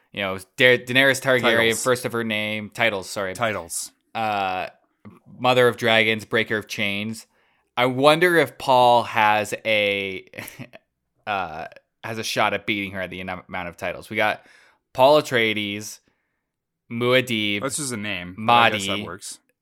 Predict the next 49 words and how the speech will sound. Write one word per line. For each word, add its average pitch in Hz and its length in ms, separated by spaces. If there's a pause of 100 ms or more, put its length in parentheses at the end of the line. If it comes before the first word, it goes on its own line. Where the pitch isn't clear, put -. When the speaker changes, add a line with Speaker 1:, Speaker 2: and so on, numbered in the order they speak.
Speaker 1:
Lisan 120 460
al-Gaib, 104 800 (380)
Kwisatz 120 480
Haderach. 98 580 (260)
Uh, 113 60
we 113 160
got 117 260
one 113 160
here 110 320
that's, 101 400 (160)
uh, 95 680
voice 123 420
from 117 160
the 110 140
outer 110 160
world. 104 500 (400)
Like, 95 220 (1040)
Speaker 2:
But 160 100
here's 240 140
Speaker 1:
he's - 20
Speaker 2:
the 196 60
Speaker 1:
got 147 100
a 135 40
Speaker 2:
thing. 123 60
Speaker 1:
lot. 110 160
Speaker 2:
Are 113 60
those 139 220
all 151 120
separate 139 340
titles, 160 440
or 123 220
are 120 120
those 120 240
all 123 140
mean 113 240
the 104 80
same 95 260
thing? 85 240 (540)
Speaker 1:
I 127 60
think 208 400
they - 140
all 135 260
kinda 135 360
just 127 240
mean 120 280
same 120 260
thing. 113 180
It 98 60
means, 110 240